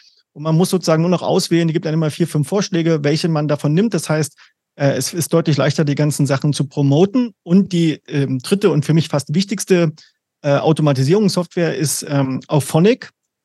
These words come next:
die automatisch eine Ton-Post-Production macht. Das heißt, die nimmt das Ma-, das Quellmaterial, analysiert das und,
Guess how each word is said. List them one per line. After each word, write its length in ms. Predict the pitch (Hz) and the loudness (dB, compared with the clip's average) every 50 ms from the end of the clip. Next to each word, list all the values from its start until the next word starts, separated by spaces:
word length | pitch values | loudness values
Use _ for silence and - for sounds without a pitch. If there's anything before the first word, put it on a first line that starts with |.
| _ | _
die 220 | - 165 180 - - | -2 -2 -2 0 2
automatisch 640 | 156 175 202 202 214 202 185 170 165 - 190 165 - | 2 2 4 4 2 2 2 2 0 -2 -2 -2 0
eine 120 | 170 151 | 0 -2
Ton-Post-Production 1120 | - - 233 262 262 226 190 - - 131 131 123 - _ - 127 131 123 - - - 139 127 | 0 0 2 2 4 2 2 0 -4 -6 -8 -8 -10 _ -4 -2 -2 -2 -2 -2 -2 0 0
macht. 380 | 117 110 110 113 - - - _ _ | 0 -2 -4 -6 -10 -16 -20 _ _
Das 120 | - 135 143 | -8 -2 0
heißt, 320 | 147 160 160 160 - - _ | 2 2 0 0 -4 -12 _
die 180 | - 139 151 151 | -6 -2 2 4
nimmt 240 | 156 165 196 208 196 | 4 4 4 4 2
das 200 | 175 147 - - | 2 0 0 -4
Ma-, 320 | 185 160 151 151 151 147 - | -8 -8 -6 -6 -6 -6 -4
das 180 | - 139 - | -6 -6 -6
Quellmaterial, 720 | - - 151 165 202 226 220 - - 208 202 196 208 220 - | -4 -2 0 2 2 2 0 -2 -4 -2 -2 0 -2 -2 0
analysiert 640 | 147 156 156 151 147 151 135 127 180 240 247 - | 0 2 2 4 4 2 4 2 0 0 0 0
das 240 | 156 175 202 196 - - - - - _ _ _ _ _ _ _ | 0 0 -2 -4 -6 -12 -20 -20 -20 _ _ _ _ _ _ _
und, 380 | _ 170 180 196 208 208 - | _ 0 2 2 2 0 -4